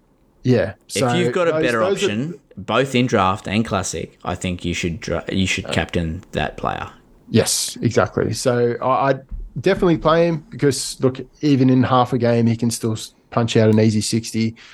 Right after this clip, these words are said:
Speaker 1: Um, he's just, I, I don't think he'll be back to fully match fit yet, so he's not gonna get the minutes. Um,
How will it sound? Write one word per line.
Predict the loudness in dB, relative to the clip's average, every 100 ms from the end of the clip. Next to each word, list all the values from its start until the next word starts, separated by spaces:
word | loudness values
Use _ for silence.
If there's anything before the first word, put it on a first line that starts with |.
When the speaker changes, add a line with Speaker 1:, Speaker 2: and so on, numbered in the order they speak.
| -20 -18 -6
Speaker 1:
Um, | -4 -2 -2
he's | -2 -2 -2
just, | -4 -4 -10 -20 _ _
I, | 2 4 2 0
I | -2
don't | 0 0 -2 -2
think | -6 -4
he'll | -2
be | -2 -4 -10 _
back | -2 -2 -4
to | -8
fully | -8 -4 0 0 0 -4 _ _ _ _ -2
match | -2 -2 -4
fit | 0 0 -2 _ _
yet, | 0 2 0 -4
so | -4 0 2 2 0
he's | -2 -6 -4
not | -4
gonna | -2 -4
get | -4
the |
minutes. | -4 -4 -4 -8 -8 _
Um, | -2 0 2 -2